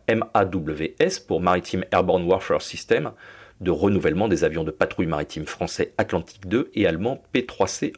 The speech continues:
Orion, bien mal engagé suite à l'achat par Berlin de cinq P huit A Poséidon de l'américain Boeing, et le retrait de l'Allemagne du développement du nouveau standard M K trois de l'hélicoptère Tigre.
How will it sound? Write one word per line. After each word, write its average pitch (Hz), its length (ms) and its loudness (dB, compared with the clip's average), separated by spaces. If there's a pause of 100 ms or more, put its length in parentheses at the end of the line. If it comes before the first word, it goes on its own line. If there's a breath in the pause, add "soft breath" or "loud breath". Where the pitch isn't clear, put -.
Orion, 85 380 -2 (380 loud breath)
bien 90 340 0
mal 127 160 4
engagé 87 420 0
suite - 280 -6
à 80 60 4
l'achat - 260 0
par 76 160 0
Berlin 82 280 0
de 87 120 -4
cinq 104 400 -4
P - 160 -4
huit 80 340 -10
A 85 100 2
Poséidon 98 600 -2
de - 80 -4
l'américain 76 520 -6 (100)
Boeing, 76 500 -6 (800 loud breath)
et 190 100 6
le 147 100 6
retrait 107 320 4
de 85 100 4
l'Allemagne 80 580 0
du 104 160 -2
développement 95 420 -2
du 90 100 -6
nouveau 80 180 -4
standard 78 440 -4 (100)
M 90 200 0
K - 120 -6
trois - 380 -2
de 85 160 -6
l'hélicoptère 80 640 -2
Tigre. - 320 -12